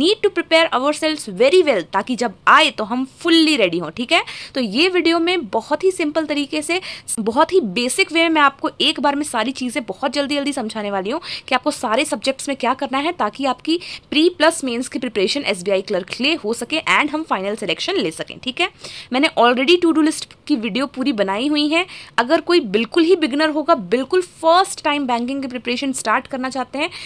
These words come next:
तो to do list की प्लेलिस्ट के डिस्क्रिप्शन में लिंक होगा, उसको जाकर ज़रूर चेक कर लीजिएगा और वहाँ से स्टार्ट कर लीजिएगा। Now, without wasting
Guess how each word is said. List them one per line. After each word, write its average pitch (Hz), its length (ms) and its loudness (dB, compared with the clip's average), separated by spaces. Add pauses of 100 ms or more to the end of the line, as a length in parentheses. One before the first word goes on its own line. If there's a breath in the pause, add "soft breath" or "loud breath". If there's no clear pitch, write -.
(200 loud breath)
तो 269 40 0
to 294 220 0
do 311 100 2
list 294 140 -2
की 302 80 -6
प्लेलिस्ट 254 420 -2
के 277 100 0
डिस्क्रिप्शन 208 580 -4
में 294 220 0
लिंक 247 300 -2
होगा, 285 320 0
उसको - 320 -4
जाकर 285 300 -4
ज़रूर 196 280 -2
चेक 294 200 -4
कर 269 100 -4
लीजिएगा 285 380 -4 (260 loud breath)
और 254 160 4
वहाँ 214 200 0
से 311 120 -4
स्टार्ट 175 320 -2
कर 165 140 -4
लीजिएगा। 165 400 -4 (260 loud breath)
Now, 254 260 4 (120)
without 214 340 2
wasting 254 480 -6